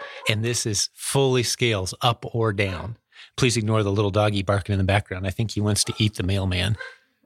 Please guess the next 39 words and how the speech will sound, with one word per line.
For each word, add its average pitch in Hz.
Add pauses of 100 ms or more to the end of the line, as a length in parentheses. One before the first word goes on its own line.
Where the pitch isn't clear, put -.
(160)
That's 95
our 98
little, 95
uh, 92 (480)
Bishop, 101 (140)
who 95
is 92 (100)
angry 101
at 90
the -
mailman 98
today. 113
You 143
never 139
know 139
which 123
dog 117
it'll 110
be. 117
Today, 120
it 117
is 107
Bishop - (320)
who 95
wins 98
the -
prize 95
for -
being 107
angry 147
at 175
the 147
mailman. 147 (260)
<laughs> -
So 117 (300)
that's 151
the 156
first -
point, 82